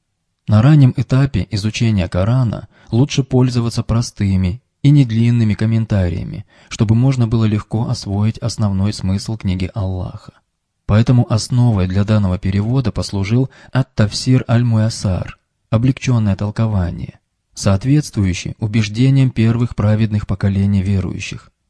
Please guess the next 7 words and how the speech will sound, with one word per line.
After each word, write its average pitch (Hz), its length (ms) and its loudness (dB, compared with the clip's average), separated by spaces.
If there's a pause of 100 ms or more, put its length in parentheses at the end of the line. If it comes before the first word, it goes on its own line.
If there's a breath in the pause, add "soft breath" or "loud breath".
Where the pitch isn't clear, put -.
который 147 380 4
был 131 180 2
составлен 120 600 0
группой 117 320 2
преподавателей 98 720 0
толкования 98 640 0
Корана 110 560 -2